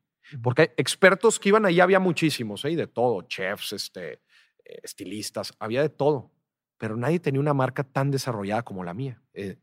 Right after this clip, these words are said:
Speaker 2: eh, hablando específicamente del tema de negocio.
Speaker 1: Ok.
Speaker 2: Entonces, la gente que va ahí dependía cien por ciento. Para mí era otro medio,
Speaker 1: Otro
Speaker 2: güey.
Speaker 1: espacio más.
Speaker 2: Otro espacio más.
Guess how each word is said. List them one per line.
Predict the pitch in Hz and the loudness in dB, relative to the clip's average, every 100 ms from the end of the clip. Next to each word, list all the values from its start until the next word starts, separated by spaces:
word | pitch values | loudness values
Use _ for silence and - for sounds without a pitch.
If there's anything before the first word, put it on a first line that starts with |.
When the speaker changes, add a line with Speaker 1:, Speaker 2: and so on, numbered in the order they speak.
| - | -10
Speaker 2:
eh, | 101 - | -10 -4
hablando | 107 110 107 123 | 0 0 0 -4
específicamente | - 104 101 110 104 101 110 | -6 -10 -12 -10 -10 -8 -10
del | 95 | -10
tema | 98 101 | -8 -8
de | |
negocio. | 92 127 143 - _ _ _ - | -6 -8 -10 -16 _ _ _ -16
Speaker 1:
Ok. | 147 - | -16 -6
Speaker 2:
Entonces, | 311 254 | 4 6
la | 175 | 6
gente | 190 214 196 233 | 6 4 4 0
que | 170 135 | 2 6
va | 165 | 6
ahí | 175 175 | 6 2
dependía | 147 185 175 - 185 165 156 139 165 202 214 | 4 4 4 4 2 2 -2 -2 -2 0 0
cien | - 175 175 | 0 -2 0
por | 180 | -2
ciento. | 165 208 - - - | -4 -6 -12 -20 -2
Para | 143 131 | 0 2
mí | 127 127 | 2 2
era | 123 139 - _ _ _ _ | 2 -2 -4 _ _ _ _
otro | - 95 - - 147 147 | -10 -8 -10 -6 -4 -4
medio, | 104 127 | -4 -4
Speaker 1:
Otro | 139 | 0
Speaker 2:
güey. | 156 | 2
Speaker 1:
espacio | - 131 135 139 123 | 0 0 0 0 -2
más. | 123 120 | -2 0
Speaker 2:
Otro | 120 143 185 | 2 2 -2
espacio | 170 - 117 - 110 | -4 -4 -6 -6 -8
más. | 123 185 135 | -2 -2 -2